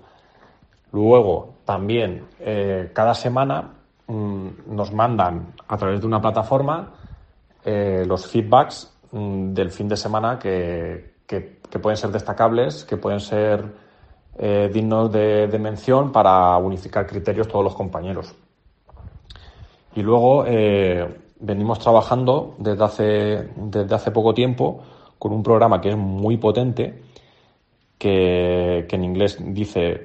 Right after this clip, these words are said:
Percepción para la Perfección, en el que trabajamos, eh, los fueras de juego desde una cámara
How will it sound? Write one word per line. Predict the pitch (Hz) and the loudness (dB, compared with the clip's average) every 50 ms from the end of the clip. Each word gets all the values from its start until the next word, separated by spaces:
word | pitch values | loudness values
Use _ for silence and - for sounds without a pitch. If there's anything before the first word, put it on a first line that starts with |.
| - - _ _ - | -14 -20 _ _ -2
Percepción | 101 95 - - 101 - - - - 117 117 101 92 85 85 - - - _ _ _ _ | -2 -2 -2 -2 -6 -6 -6 0 2 4 4 4 2 -2 -6 -10 -16 -20 _ _ _ _
para | - 110 107 92 87 82 | 6 6 6 6 4 2
la | 85 90 85 80 | 0 -2 -2 -4
Perfección, | - - - - - - - 127 127 143 156 - - - - _ _ _ _ _ _ _ _ _ _ _ _ - | -6 -6 -8 -10 -12 -4 0 0 0 0 -2 -6 -12 -18 -20 _ _ _ _ _ _ _ _ _ _ _ _ -10
en | - 113 | -6 -4
el | 104 101 95 92 | -2 -2 -4 -2
que | - 101 92 92 92 92 | -2 0 2 2 2 0
trabajamos, | 90 - 110 101 98 92 87 - 117 113 120 120 139 139 - - - - | 0 0 0 0 0 0 -2 -2 0 0 0 0 -2 -4 -8 -14 -12 -6
eh, | 104 101 95 95 | -4 -2 -2 -2
los | 95 92 - | -2 -4 -6
fueras | - - 113 110 110 110 113 | -2 2 2 4 4 4 2
de | 110 | 0
juego | - - 139 143 139 135 160 170 - - | 0 2 2 2 2 2 0 -2 -4 -6
desde | 104 107 101 92 95 98 | -6 -6 -4 -4 -4 -4
una | 92 104 113 110 107 | -2 -2 -2 -2 0
cámara | - 123 127 110 90 90 87 82 - - - - | 0 0 2 2 2 2 2 0 -2 -8 -16 -20